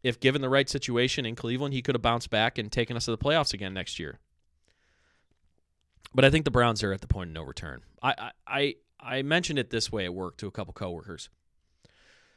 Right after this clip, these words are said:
With the Browns' public pursuit of Deshaun Watson, the Browns are basically cheating on Baker Mayfield and telling him in public that they're doing it.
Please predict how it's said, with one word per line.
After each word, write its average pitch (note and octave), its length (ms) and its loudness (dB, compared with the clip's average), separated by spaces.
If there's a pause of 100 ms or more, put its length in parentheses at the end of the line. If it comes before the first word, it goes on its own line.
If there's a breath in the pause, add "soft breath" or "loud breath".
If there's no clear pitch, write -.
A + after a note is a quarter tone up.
(680 soft breath)
With C#3 140 0
the D3 80 2
Browns' A3 540 2 (180)
public F3+ 400 0
pursuit B2+ 540 0 (280)
of A2 440 -4 (200)
Deshaun B2 300 -2
Watson, G#2+ 460 -4 (1300)
the B2+ 80 -4
Browns A3+ 280 4
are F3 80 4
basically C3+ 560 4
cheating C#3 440 0
on G#2+ 100 -4
Baker G#2+ 280 -2
Mayfield G2 380 -6
and F2 140 -12
telling A2+ 300 -4
him F#2+ 140 -10
in F2 120 -12
public E2+ 320 -10
that D#2+ 100 -16
they're - 100 -16
doing D2 280 -14
it. G1+ 100 -20